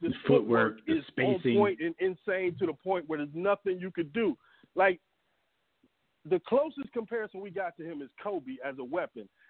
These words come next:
Speaker 1: and Kobe could never shoot fifty plus percent li-, every year like Mike did, which shows you how far that disparity was. Not only was he shooting fifty plus, he getting to the line fifteen plus. Dude, what you doing with that? Thirty a night.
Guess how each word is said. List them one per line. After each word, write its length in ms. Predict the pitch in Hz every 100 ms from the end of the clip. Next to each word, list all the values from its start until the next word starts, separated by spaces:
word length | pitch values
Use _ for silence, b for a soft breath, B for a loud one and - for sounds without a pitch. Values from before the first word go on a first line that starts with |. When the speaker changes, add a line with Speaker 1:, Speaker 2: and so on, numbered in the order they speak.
| _
Speaker 1:
and 180 | 151 139
Kobe 320 | - 196 175
could 180 | 165 151
never 260 | 156 156 139 -
shoot 160 | 147 -
fifty 260 | 160 - 135
plus 220 | 147 147 127
percent 360 | 135 - 156 139
li-, 80 | - _ -
every 260 | 151 139
year 240 | 131 139 123
like 200 | 117 110
Mike 320 | 185 214 123
did, 160 | 113 98 _ _ -
which 160 | 165 - -
shows 260 | 208 202 160
you 100 | 151
how 220 | 156 143 -
far 240 | 175 160
that 180 | 147 120
disparity 540 | 127 - 240 254 156
was. 240 | 123 117 - _ _ _
Not 180 | 311 330
only 160 | 302 269
was 160 | 220
he 100 | 196 -
shooting 200 | 254 180
fifty 220 | 240 196 180
plus, 320 | 330 302 247 _ _
he 80 | 320
getting 200 | 311 285
to 80 | 277
the 60 | 294
line 320 | 320 320 277
fifteen 360 | 277 233 226 185
plus. 280 | 208 156 - _ _ _ _ -
Dude, 180 | 339
what 160 | 302 -
you 120 | 311
doing 280 | 330 370 349
with 140 | 294
that? 240 | 254 208 -
Thirty 260 | 339 311
a 60 | 277
night. 340 | 285 320 160